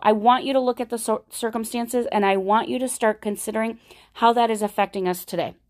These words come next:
And one of the ways is subverbal nervous system response. Primal implicit experience, he calls it.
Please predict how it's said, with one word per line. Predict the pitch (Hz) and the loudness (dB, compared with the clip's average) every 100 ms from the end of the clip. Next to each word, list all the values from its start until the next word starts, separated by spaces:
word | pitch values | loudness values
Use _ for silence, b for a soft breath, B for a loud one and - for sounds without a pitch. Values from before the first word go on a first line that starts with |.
| _ | _
And | 185 180 | 0 2
one | 185 220 | 2 2
of | 220 | 2
the | |
ways | 220 208 208 - | 4 4 2 0
is | 180 | -6
subverbal | - 196 202 220 220 202 202 | -2 -2 0 0 2 2 2
nervous | 180 170 180 | 0 -4 -6
system | 170 - 170 165 | -10 -10 -8 -8
response. | 151 - - - - b b b b b b b b b | -8 -10 -10 -14 -20 b b b b b b b b b
Primal | - 240 277 349 381 370 | 0 4 8 8 8 4
implicit | 233 226 - 247 - 269 - - | -2 -6 -4 -6 -2 -6 -6 -14
experience, | 208 - - 226 226 175 - - | -12 -12 -8 -2 2 0 -2 -8
he | |
calls | 180 175 156 | -4 -2 -2
it. | 151 | -4